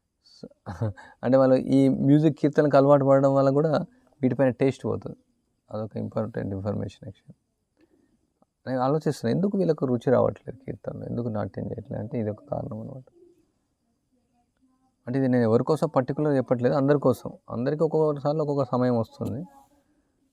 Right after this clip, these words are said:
కొందరు కొన్నిసార్లు డ్యాన్స్ చేస్తే కొన్ని రోజులు ఆపేస్తారు, తర్వాత మళ్ళీ కొన్నిసార్లు చేస్తారు, కొన్నిసార్లు అట్లా అందరికీ,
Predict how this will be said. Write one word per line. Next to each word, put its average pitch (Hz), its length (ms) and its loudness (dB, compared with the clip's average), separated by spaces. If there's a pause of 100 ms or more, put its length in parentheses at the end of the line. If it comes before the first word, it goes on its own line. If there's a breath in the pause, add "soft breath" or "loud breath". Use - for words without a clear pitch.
కొందరు 117 320 -4
కొన్నిసార్లు 117 480 -4
డ్యాన్స్ 117 260 -2
చేస్తే 123 160 -4
కొన్ని 127 180 -4
రోజులు 117 160 0
ఆపేస్తారు, 113 440 -4
తర్వాత 117 180 -2
మళ్ళీ 113 160 -4
కొన్నిసార్లు 113 380 -4
చేస్తారు, 110 340 -8
కొన్నిసార్లు 113 600 -14 (640)
అట్లా 101 200 -8
అందరికీ, 113 420 -2